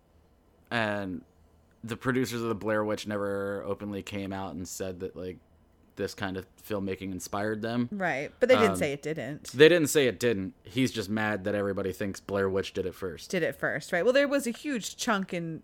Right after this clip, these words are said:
Speaker 2: a, a huge, uh,
Speaker 1: It was twenty years.
Speaker 2: twenty years, right. So it's a long time.
Speaker 1: Yeah. And at this point, Simpsons did it. Who cares?
Speaker 2: I was gonna say, and do we have to attribute every single inspiration for every single film that we have?
Speaker 1: Yeah.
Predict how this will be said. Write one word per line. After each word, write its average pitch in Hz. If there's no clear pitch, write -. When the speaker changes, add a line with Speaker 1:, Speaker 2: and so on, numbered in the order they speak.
Speaker 2:
a, 113
a -
huge, 175
uh, 147
Speaker 1:
It -
was 202
twenty 117
years. 139
Speaker 2:
twenty 214
years, 165
right. 156
So 175
it's 165
a 185
long 208
time. 147
Speaker 1:
Yeah. 92
And 123
at 107
this 131
point, 123
Simpsons 104
did 95
it. 90
Who 104
cares? 92
Speaker 2:
I 262
was 269
gonna 285
say, 262
and 202
do 220
we 226
have 226
to 220
attribute 202
every 185
single 180
inspiration 175
for -
every 170
single 175
film 175
that 185
we 175
have? 190
Speaker 1:
Yeah. 247